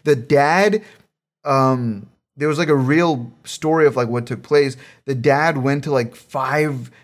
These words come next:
or six different, um, biotech companies to figure out, like, a cure for his kid's autism, and, and nothing, nothing. He found nothing, right?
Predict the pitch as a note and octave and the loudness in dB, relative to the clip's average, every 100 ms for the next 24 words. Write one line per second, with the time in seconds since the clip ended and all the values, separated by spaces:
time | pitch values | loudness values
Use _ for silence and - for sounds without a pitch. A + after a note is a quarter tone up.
0 | _ - B2+ - D#3+ D#3 C3 B2 C#3+ D3 | _ -8 -6 -4 -4 -6 -6 -4 -4 -4
1 | C3 A#2 B2+ A#2 A2+ A2 G#2+ A2 A#2+ C#3 | -6 -8 -4 -2 -2 -4 -6 -4 0 2
2 | C3 A2+ - A#2 - A#2 A2 A2+ A2 A2 | 2 -2 -6 -8 -6 -6 -4 -4 -4 -6
3 | A#2+ A#2+ A2+ A2 G2+ - C3+ B2+ A#2+ A2 | -4 0 0 -2 -8 -4 -2 0 -2 -4
4 | G#2+ - G#2+ G#2 A2+ A#2+ G#2 G2+ F#2+ - | -4 -6 -4 -4 -4 -6 -8 -10 -14 -20
5 | - _ - A#2 A#2 A2 G2 A2+ A#2+ D#3 | -20 _ -6 -2 -2 -4 -4 0 2 0
6 | F#3 G2+ F#2+ - - C#3 D#3+ C#3+ G2+ G2 | 0 -4 -6 -12 -10 -4 -4 -4 -8 -10
7 | _ C#3+ C#3+ E3 C#3+ C3 C3 B2 F2 G2+ | _ -6 -4 -2 -2 0 -2 -4 -8 -6
8 | B2+ | -6